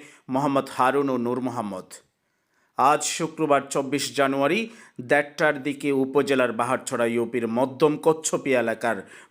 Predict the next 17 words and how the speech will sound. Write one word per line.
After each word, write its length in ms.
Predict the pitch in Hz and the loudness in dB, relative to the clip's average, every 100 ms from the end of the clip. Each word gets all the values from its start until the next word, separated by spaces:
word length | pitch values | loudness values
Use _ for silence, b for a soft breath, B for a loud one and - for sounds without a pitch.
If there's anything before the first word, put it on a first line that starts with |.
| _ | _
পাহাড়ের 580 | 139 139 151 131 113 - | 2 4 0 -2 -4 -8
চূড়ায় 380 | - 143 123 117 | -2 0 0 -2
এই 180 | 127 139 | -2 -2
ঘটনা 420 | 131 139 - 127 98 | -2 -6 -6 -6 -8
ঘটে। 440 | 98 - - - _ _ _ _ _ _ _ _ _ _ _ _ 113 | -10 -12 -14 -18 _ _ _ _ _ _ _ _ _ _ _ _ -4
জানা 340 | 135 151 165 | 0 2 2
গেছে, 300 | 165 170 175 | 0 -2 -4
শুক্রবার 500 | - 175 160 147 139 | -4 -6 0 2 2
বেলা 260 | 135 139 135 | 2 2 0
সাড়ে 280 | - 131 131 | 0 0 0
এগারোটার 540 | 131 131 131 123 117 | 2 0 0 -2 -2
দিকে 240 | 131 185 202 208 B B | -2 2 2 0 B B
অপহরণ 680 | 151 151 151 147 151 147 147 | 4 4 6 4 6 4 4
চক্র 420 | 147 156 156 147 | 2 0 2 0
কর্তৃক 460 | 143 135 135 131 107 117 | 0 -2 -2 -6 -6 -2
জোরপূর্বক 800 | 156 156 131 135 110 113 104 - B B - | 0 0 0 -2 0 0 -2 -6 B B -14
বেশ 340 | 104 143 156 | 0 2 4